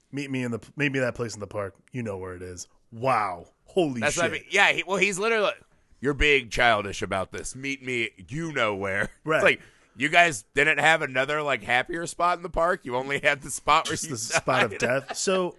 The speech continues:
Speaker 1: okay, so he
Speaker 2: <laughs>
Speaker 1: dies in the park, and then the next thing we see, the next cut, is a baby having a water birth. So
Speaker 2: Yeah.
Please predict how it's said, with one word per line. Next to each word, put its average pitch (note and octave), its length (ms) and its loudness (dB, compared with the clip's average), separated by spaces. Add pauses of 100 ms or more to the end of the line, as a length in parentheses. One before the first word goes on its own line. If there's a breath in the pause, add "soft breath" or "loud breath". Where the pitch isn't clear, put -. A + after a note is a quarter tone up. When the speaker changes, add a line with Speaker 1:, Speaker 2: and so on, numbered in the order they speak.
(120)
Speaker 1:
okay, D#3+ 240 0
so D3 380 2
he E3+ 260 0
Speaker 2:
<laughs> C3+ 80 -10
Speaker 1:
dies D#3+ 320 4
in A3 100 -2
the F3+ 80 0
park, A2 400 -2 (680 soft breath)
and D3+ 120 -2
then F3+ 100 -2
the F3+ 100 -2
next F3 300 -2
thing F#3+ 220 -4
we D3+ 160 -4
see, F#3 340 -4
the B2 120 -6
next D3 240 -4
cut, D#3+ 500 -6 (120)
is C3 400 -2 (200)
a C3 120 0
baby B2+ 920 -6
having B2 320 -6
a A2 40 -6
water A2 380 -4
birth. - 540 -20 (680)
So E3+ 520 0
Speaker 2:
Yeah. - 0 -